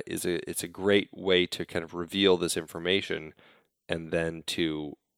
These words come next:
use that as kind of the, the low point for Curtis at this, uh, end of the second act, as he then has to move into the third act and try to now move past that and become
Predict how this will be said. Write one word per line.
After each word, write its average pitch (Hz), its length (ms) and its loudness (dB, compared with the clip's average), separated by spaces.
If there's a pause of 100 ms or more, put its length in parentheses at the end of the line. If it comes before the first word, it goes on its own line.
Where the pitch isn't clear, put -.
(200)
use 101 400 2
that 82 260 6
as 90 260 4
kind 90 200 -2
of 78 160 -6
the, 80 240 -4 (360)
the 90 100 0
low 95 280 8
point 82 460 -2
for 85 200 0
Curtis - 640 -2
at 87 160 -6
this, - 280 -2
uh, - 240 0
end 90 200 -4
of 80 80 -8
the 85 100 -10
second 80 340 -2
act, 82 320 -4
as 85 180 0
he 92 140 -2
then 85 320 0
has 82 320 -2
to 80 260 -6 (440)
move 110 400 8
into 104 240 10
the 87 100 2
third 82 300 4
act 73 360 2 (180)
and 82 200 -4
try 80 320 4
to 82 340 0
now 80 200 0
move 80 280 -2
past 92 280 8
that 85 160 6
and 90 120 -8
become 90 600 2